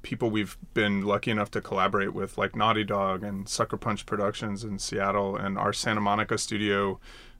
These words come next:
uh, inside of Sony, and, um, you know, all the, all the teams we've gotten to really dig in with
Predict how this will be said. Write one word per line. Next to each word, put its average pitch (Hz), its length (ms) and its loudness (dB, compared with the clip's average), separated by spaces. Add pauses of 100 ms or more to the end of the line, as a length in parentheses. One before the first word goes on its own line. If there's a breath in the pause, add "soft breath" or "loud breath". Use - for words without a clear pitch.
uh, 101 100 0
inside 107 460 2
of 101 60 0
Sony, 104 560 0 (580 soft breath)
and, 98 300 0
um, 95 520 0 (1500)
you 143 160 2
know, 113 140 6
all 120 180 10
the, 135 100 4
all 151 180 8
the 165 80 8
teams 160 280 4
we've 120 140 0
gotten 117 260 6
to 107 80 4
really 107 260 4
dig 104 280 2
in 107 300 2
with 104 420 0